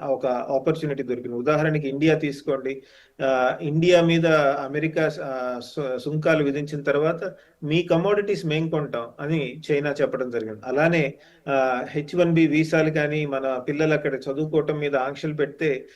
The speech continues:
మేము సపరేట్ గా కే వీసా ఇచ్చి మీ వాళ్ళని మా దేశానికి తీసుకెళ్తాం అని చెప్పడం జరుగుతుంది. నిజంగా ఇవన్నీ చేస్తారా చేయరా చైనా అనేది తెలి-, ఆ, ఆలోచించాల్సిన విషయం అండి. కాకపోతే డొనాల్డ్ ట్రంప్ వైఖరి వల్ల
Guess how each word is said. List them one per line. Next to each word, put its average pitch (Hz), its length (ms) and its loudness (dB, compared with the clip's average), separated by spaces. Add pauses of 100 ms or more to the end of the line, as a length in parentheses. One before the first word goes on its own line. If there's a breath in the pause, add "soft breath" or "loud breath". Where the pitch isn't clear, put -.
(260 loud breath)
మేము 156 340 0
సపరేట్ 165 540 0
గా 165 120 0
కే 165 280 0
వీసా 165 360 0
ఇచ్చి 147 280 -4
మీ 151 120 -4
వాళ్ళని 147 560 0 (320 soft breath)
మా 135 140 0
దేశానికి 147 480 0
తీసుకెళ్తాం 139 760 -2
అని 135 180 -10
చెప్పడం 131 280 -2
జరుగుతుంది. 117 400 -4
నిజంగా 160 420 4
ఇవన్నీ 170 340 4
చేస్తారా 160 520 0
చేయరా 156 380 0
చైనా 151 340 -2
అనేది 143 280 -6
తెలి-, 139 600 -4
ఆ, 123 160 -4
ఆలోచించాల్సిన 139 720 0
విషయం 117 300 -8
అండి. 107 180 -12 (420 soft breath)
కాకపోతే 165 760 2 (420 soft breath)
డొనాల్డ్ 180 420 2
ట్రంప్ 175 260 -2
వైఖరి 151 420 2
వల్ల 156 400 -2